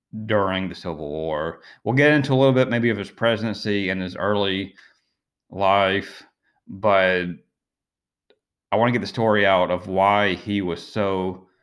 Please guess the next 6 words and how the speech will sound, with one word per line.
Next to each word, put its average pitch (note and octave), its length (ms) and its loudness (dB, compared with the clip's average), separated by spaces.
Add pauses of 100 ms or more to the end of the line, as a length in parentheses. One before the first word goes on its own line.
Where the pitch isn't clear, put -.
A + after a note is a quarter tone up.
(480)
effective G2+ 680 -2
during F#2 600 0
the E2+ 60 -14
Civil E2 320 -6
War, D#2+ 640 -4 (960)
um, D#2 640 -6